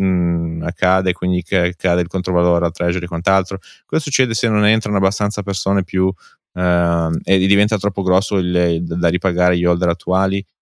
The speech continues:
Eh, eh, vai in bancarotta. <laughs> Eh, ma non è, quando mi dicono poi è, è una, mm,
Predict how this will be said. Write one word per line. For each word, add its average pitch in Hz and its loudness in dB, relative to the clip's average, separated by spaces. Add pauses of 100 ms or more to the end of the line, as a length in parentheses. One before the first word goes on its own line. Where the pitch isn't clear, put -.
(360)
Eh, 90 2
eh, 85 0
vai 110 2
in 101 0
bancarotta. 98 -4
<laughs> - -20 (140)
Eh, 175 2
ma 113 0
non 117 0
è, 127 2
quando 131 -4
mi 127 -2
dicono 127 -4
poi 120 -2
è, 107 2
è 113 2
una, 107 0
mm, 92 -2